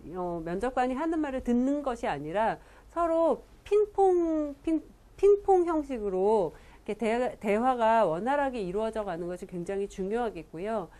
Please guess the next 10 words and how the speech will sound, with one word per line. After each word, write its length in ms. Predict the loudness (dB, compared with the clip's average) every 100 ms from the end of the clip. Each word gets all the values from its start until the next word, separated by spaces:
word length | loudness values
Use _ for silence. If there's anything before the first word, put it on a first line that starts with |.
| -20 -20 -4
그렇게 360 | 2 2 2 0
대화가 420 | 2 2 2 2
원활하게 580 | 2 2 2 0 -2 -2
이어져 340 | -2 -2 -6
가려면, 720 | -6 -4 -4 2 4 4 0 -6 -20 -20 -20 -14
어, 200 | -10 -4
아이 260 | 2 2 4
컨택이 380 | 2 2 0 0
굉장히 380 | -2 0 0
중요합니다. 760 | 0 -2 0 -2 -2 -6 -10 -10